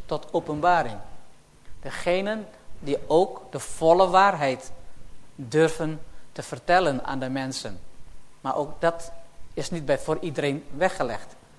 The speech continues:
Maar we moeten ze toetsen. Het werd gegeven aan hen die God gehoorzaam zijn. Handelingen vijf, vers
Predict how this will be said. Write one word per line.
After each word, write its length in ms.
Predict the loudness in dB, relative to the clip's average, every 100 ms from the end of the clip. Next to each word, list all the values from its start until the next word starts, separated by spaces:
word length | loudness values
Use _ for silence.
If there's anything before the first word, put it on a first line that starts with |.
| -10 -8 -8 -8
Maar 380 | 2 4 4 0 -10 -20 -12 -8
we 100 | 0
moeten 180 | 0 0
ze 160 | -4 -2
toetsen. 380 | -2 -2 -8 -8 -8 -8 -8 -10 -10 -10 -12 -8
Het 160 | -2
werd 160 | 0 -2
gegeven 600 | -6 0 4 4 2 -6
aan 180 | -8 -6
hen 360 | 0 0 0 -6 -8
die 120 | -8
God 400 | -10 -4 -4 -4 -8 -8 -8 -6
gehoorzaam 520 | -2 4 2 2 -4
zijn. 280 | -4 -6 -6 -8 -2
Handelingen 480 | 2 4 2 -2 -6
vijf, 420 | -4 -2 -2 -4
vers 300 | -6 -6